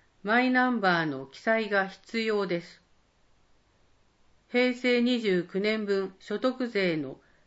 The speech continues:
確定申告書や、平成三十年度住民税の申告書にはマイナンバーの記載が必要になります。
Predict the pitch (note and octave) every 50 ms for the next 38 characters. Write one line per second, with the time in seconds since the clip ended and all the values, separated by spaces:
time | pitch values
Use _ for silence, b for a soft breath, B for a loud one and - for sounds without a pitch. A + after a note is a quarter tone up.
0 | b _ - - G3 F#3 F#3+ - - - B3 B3 B3 A#3+ A#3 A#3 A#3+ A#3 A3+ A3+
1 | A3 - A3 G#3 G#3+ - - - G#3 G3+ G3 F#3 F3+ F3+ F3+ b b b b b
2 | b b b b b _ _ - A#3+ B3 B3 B3 A#3+ B3+ A#3+ A#3 A#3 A3+ A#3 A#3
3 | A#3 A#3+ B3 A#3+ A#3 B3 B3 B3 B3 A#3+ A#3 A#3 A3 G3+ F3+ E3+ D#3 C#3 B2+ C3+
4 | b b b b b _ - G#3 A#3 A#3+ A#3+ B3+ B3+ C4 C4 B3+ B3 A3+ F#3+ G3
5 | F#3+ F#3 F3 E3 D#3 D3 D3 D3 - - - A#3+ A#3+ A#3+ A#3+ A#3 - A3+ A3 -
6 | - - - G#3+ G#3 G#3 F#3+ D#3+ D3 C3+ C3+ b b b b b b b b b
7 | _ _ - G3+ G#3+ A#3 A#3+ A#3+ B3 B3 A#3+ A#3+ A#3 G#3+ G3 F#3+ F3+ F3 E3 D3+
8 | C#3+ C#3+ C#3 - - - A3 G#3+ G#3+ G3 G3 F#3+ F3+ F3 F3 - - - - -
9 | A#3+ A#3+ A#3 A3+ G#3+ G#3 G#3 G3 F#3+ F3+ F3 F3+ E3+ D3+ C#3 C#3 - - _